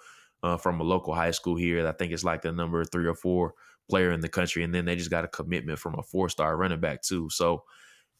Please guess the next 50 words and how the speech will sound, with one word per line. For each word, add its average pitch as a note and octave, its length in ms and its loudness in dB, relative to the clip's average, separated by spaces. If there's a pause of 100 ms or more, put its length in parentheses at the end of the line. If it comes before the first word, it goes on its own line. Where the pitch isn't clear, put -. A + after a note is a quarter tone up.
(140)
they A2+ 140 4
just G#2+ 240 2
need G#2+ 280 2
to E2+ 340 -2
wrap F#2+ 260 0
the F2+ 80 -2
fence - 640 -2
around F2+ 300 2
the E2+ 80 -2
state, E2+ 400 -2 (200)
and F#2 160 0
I F2+ 100 2
think F#2 240 -2
that's F2+ 140 2
something F2+ 300 0
that E2 200 0
U F#2 200 2
S E2+ 120 2
C F#2 260 0
is D#2 120 -4
really E2+ 200 0
struggling F#2+ 520 2
with D#2+ 220 -2
right D#2 240 0
now. F2 320 0
And E2+ 80 -2
you're G2 100 2
seeing G#2 460 0 (460)
all G#2 200 6
these G2 200 2
guys G2+ 320 2
turn G2+ 200 0
into E2 220 -6
stars, F#2 540 0
and F2+ 100 -4
just D3 160 2
imagine F#2 580 0 (640)
a - 80 -4
Kayvon G2 400 2
Thibodeaux F#2+ 580 2
at E2 120 -4
U F#2+ 180 0
S F2+ 140 0
C F#2+ 280 0
or E2 240 -4
Bryce G2 380 0
Young, G2 340 2
who F#2 140 0
was G#2 340 4
committed G2+ 500 4